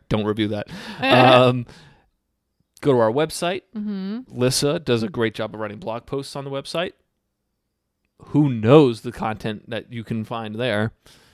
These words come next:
Speaker 2: Not even
Speaker 1: you
Speaker 2: me.
Speaker 1: run the
Speaker 2: Not even me.
Speaker 1: gamut of, of things that you write about.
Speaker 2: It can be super random.
Speaker 1: So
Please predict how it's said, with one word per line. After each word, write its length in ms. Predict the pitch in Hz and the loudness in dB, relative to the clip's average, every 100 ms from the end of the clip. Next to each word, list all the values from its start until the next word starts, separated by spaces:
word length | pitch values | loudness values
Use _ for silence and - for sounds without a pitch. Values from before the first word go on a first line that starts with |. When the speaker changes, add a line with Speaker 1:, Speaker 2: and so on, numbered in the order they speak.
| _ _ _ _ _ | _ _ _ _ _
Speaker 2:
Not 160 | 190 185 | -6 -4
even 160 | 180 131 | -2 0
Speaker 1:
you 100 | 131 | 4
Speaker 2:
me. 60 | |
Speaker 1:
run 180 | 131 123 | 4 4
the 140 | 113 107 110 113 - | -2 -6 -16 -20 -8
Speaker 2:
Not 160 | 190 190 | -6 -6
even 160 | 190 | -6
me. 100 | 180 | -8
Speaker 1:
gamut 380 | 175 139 147 117 | -4 -2 -2 0
of, 320 | 107 104 87 117 | -2 -2 -6 -6
of 120 | 110 | -6
things 340 | 123 110 107 | -4 -6 -6
that 120 | 110 | -6
you 140 | 101 98 | -6 -4
write 220 | 104 117 | -2 -2
about. 280 | 101 95 107 | -2 -6 -6
Speaker 2:
It 40 | |
can 140 | 214 202 | -4 -6
be 80 | |
super 360 | 190 - 196 190 | -6 -8 -8 -8
random. 440 | 185 180 175 175 175 | -8 -8 -8 -10 -12
Speaker 1:
So 500 | - 123 110 110 110 | -4 2 4 4 0